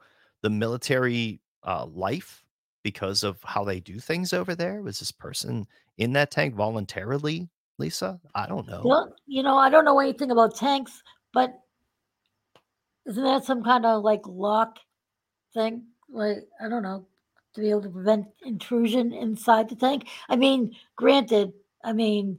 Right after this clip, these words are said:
Speaker 2: staying
Speaker 1: You think
Speaker 2: in
Speaker 1: that'd be
Speaker 2: there
Speaker 1: an issue, right? Like, you don't want your tank infiltrated by, like, fucking raccoons or squirrels. Like, you, you, you don't,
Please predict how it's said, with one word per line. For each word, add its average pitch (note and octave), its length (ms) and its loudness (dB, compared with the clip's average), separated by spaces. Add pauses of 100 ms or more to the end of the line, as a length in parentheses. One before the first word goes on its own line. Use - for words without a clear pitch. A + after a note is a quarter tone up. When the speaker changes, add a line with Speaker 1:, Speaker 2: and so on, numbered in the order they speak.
(120)
Speaker 2:
staying A#3+ 300 4
Speaker 1:
You A3 60 12
think B3 120 4
Speaker 2:
in A3+ 60 0
Speaker 1:
that'd G3+ 180 8
be G3 60 2
Speaker 2:
there G#2+ 80 4
Speaker 1:
an G#2+ 60 4
issue, G#2 340 2
right? C3 320 2 (120)
Like, F#3 180 -2
you C4+ 80 0
don't A3+ 120 4
want E3 180 2
your C3+ 80 -2
tank B2 360 -2
infiltrated A#2 600 -4
by, G2 140 -2
like, F#2 220 -6
fucking G#2+ 260 -4
raccoons G#2 580 -2
or D#2+ 60 -6
squirrels. A2+ 580 -4 (480)
Like, A2+ 240 -2 (120)
you, D3+ 180 0
you, F3 160 -8
you G3 160 -4
don't, - 200 -2